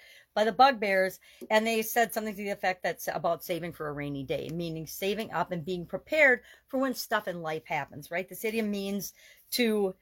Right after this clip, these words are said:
set aside money, set aside resources, plan and prepare so that when something happens, like the covid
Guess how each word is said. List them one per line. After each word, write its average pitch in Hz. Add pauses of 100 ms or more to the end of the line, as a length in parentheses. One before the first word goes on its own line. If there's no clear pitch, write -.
(360)
set 277
aside 277
money, 175
set 208
aside 269
resources, 175 (240)
plan 269
and 285
prepare 208 (220)
so -
that 208
when 196
something 262
happens, 226
like 185 (180)
the -
covid 208